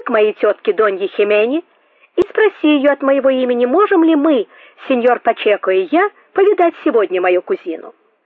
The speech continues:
Я отправился выполнять поручение, или, выражаясь точнее, условиться с дуэньей о плане действий. Договорившись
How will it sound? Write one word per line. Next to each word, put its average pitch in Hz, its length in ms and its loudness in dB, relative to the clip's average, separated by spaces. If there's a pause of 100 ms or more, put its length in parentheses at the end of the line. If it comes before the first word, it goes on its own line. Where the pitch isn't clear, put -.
(1200)
Я 208 220 0
отправился 190 640 -4
выполнять 180 480 -4
поручение, 190 680 -6 (680)
или, 247 160 2
выражаясь 196 540 0
точнее, 202 580 0 (380)
условиться 202 840 0
с 165 100 -18
дуэньей 320 640 2 (260)
о 196 120 -2
плане 240 380 -4
действий. - 560 -16 (2750)
Договорившись 277 680 0